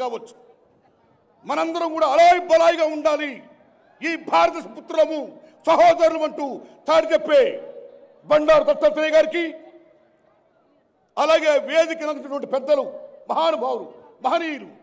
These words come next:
రాజకీయ పరంగా సినిమా రంగంలో ఉన్నటువంటి అనేక మందికి, అలాగే ఆ, ఎస్,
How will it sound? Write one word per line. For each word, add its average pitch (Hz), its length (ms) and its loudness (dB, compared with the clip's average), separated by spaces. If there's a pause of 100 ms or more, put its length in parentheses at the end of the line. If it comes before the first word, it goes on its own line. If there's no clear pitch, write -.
(240)
రాజకీయ 311 460 -6
పరంగా 277 260 -8 (140)
సినిమా 302 280 -8
రంగంలో 269 260 -8
ఉన్నటువంటి 202 320 -20 (400)
అనేక 294 400 -4
మందికి, 339 360 -10 (1040)
అలాగే 277 300 0 (4000)
ఆ, 208 140 -2 (300)
ఎస్, - 160 -12